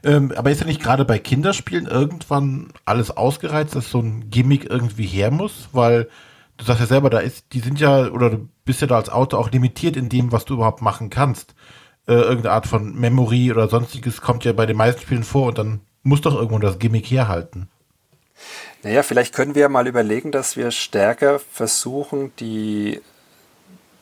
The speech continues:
Speaker 2: die neuen Mechaniken und die, die Innovationen, die, die, äh, das Erwachsene-Spiel hat, äh, in den Kinderspiel zu adaptieren. Da ist es ja nicht unbedingt der Gimmick, sondern da ist es ja dann eher so eine, äh, Spielweise.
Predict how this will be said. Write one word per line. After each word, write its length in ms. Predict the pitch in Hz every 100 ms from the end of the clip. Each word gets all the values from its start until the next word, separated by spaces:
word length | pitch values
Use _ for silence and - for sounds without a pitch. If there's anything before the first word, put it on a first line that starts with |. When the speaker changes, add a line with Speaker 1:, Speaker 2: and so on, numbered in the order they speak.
| -
Speaker 2:
die 140 | 104 101
neuen 520 | 101 101 107 131 131
Mechaniken 800 | 110 - 101 127 156 - 147 131
und 200 | 120 117
die, 320 | 113 107 104
die 260 | 113 120 117
Innovationen, 840 | 127 127 117 - 127 120 135 131
die, 160 | 123 113
die, 640 | - 110 107 104 101 101
äh, 140 | - 92
das 180 | 107 104
Erwachsene-Spiel 840 | 104 143 - 151 139 - 135 127
hat, 240 | 120 - -
äh, 420 | 113 113 113 120 117
in 100 | 113
den 140 | 113
Kinderspiel 480 | - 135 135 - 117
zu 160 | -
adaptieren. 600 | - 135 127 - 131 110 113 - - - - - _ _
Da 100 | 120
ist 140 | -
es 80 | 117
ja 100 | 113
nicht 140 | 113 127
unbedingt 320 | 120 117 113
der 80 | 107
Gimmick, 340 | 117 135 147
sondern 280 | - 139 127
da 60 |
ist 140 | 117 117
es 120 | 117
ja 80 | 120
dann 220 | 120 117
eher 260 | - 117 117
so 100 | 117
eine, 380 | 113 110 110
äh, 200 | - 110
Spielweise. 840 | 110 - 123 110 101 98 120 -